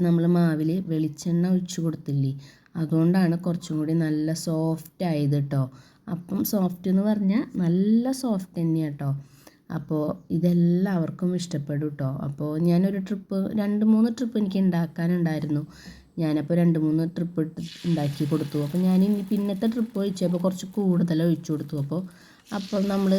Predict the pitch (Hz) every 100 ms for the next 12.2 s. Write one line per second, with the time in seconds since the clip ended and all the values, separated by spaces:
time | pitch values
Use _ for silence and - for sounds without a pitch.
0 | 202 202 185 185 - 185 180 180 208 -
1 | 208 185 185 180 185 180 170 175 175 175
2 | 180 170 170 170 165 170 180 180 - -
3 | _ - 196 - 185 175 190 185 180 175
4 | 180 170 170 - - 185 190 185 175 180
5 | 180 180 170 156 160 151 143 143 139 156
6 | 156 156 175 - 185 190 185 185 196 190
7 | 185 185 185 196 185 175 175 180 175 170
8 | 220 - - _ - 180 170 165 175 175
9 | 165 165 165 156 170 - 175 165 170 175
10 | 190 190 196 180 175 - 175 170 165 160
11 | 165 240 - - 170 160 - 156 151 143
12 | 156 139